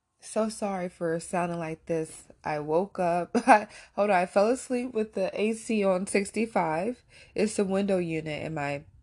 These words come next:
my, uh, bed's right by it. So now I sound like this this morning. I was like, "Oh my goodness. Oh Lord." But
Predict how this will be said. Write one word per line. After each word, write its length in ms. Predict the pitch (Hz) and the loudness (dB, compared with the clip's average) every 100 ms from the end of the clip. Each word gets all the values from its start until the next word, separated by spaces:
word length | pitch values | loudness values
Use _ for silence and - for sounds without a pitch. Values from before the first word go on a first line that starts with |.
| - - - | -20 -16 -6
my, 200 | 156 147 - _ | -4 -4 -10 _
uh, 200 | - 156 | -4 -4
bed's 360 | 160 175 175 165 | 0 2 4 2
right 300 | 151 165 165 | 2 2 2
by 240 | 165 147 | 0 0
it. 220 | 143 175 - - - | 0 -6 -10 -20 -20
So 220 | - - 175 | -4 2 2
now 240 | 180 175 | 4 2
I 140 | 180 | 2
sound 260 | 202 - 170 | 0 -4 -4
like 240 | 165 165 | -4 -4
this 220 | - 165 - | 0 0 -2
this 220 | 151 - | -10 -10
morning. 480 | 151 - - 151 196 | -10 -10 -10 -12 -8
I 140 | 170 | -4
was 100 | 180 | -2
like, 200 | 165 143 - | -4 -6 -6
"Oh 220 | 156 151 | -6 -6
my 260 | - - - | -8 -14 -12
goodness. 680 | - - - - - - - _ _ _ _ _ _ | -6 -6 -8 -14 -14 -16 -20 _ _ _ _ _ _
Oh 360 | - 170 160 151 | -2 0 0 -4
Lord." 600 | 170 - - - - 214 - _ _ _ _ _ _ _ - | -6 -8 -8 -10 -12 -16 -20 _ _ _ _ _ _ _ -6
But 400 | 175 196 156 | 2 2 2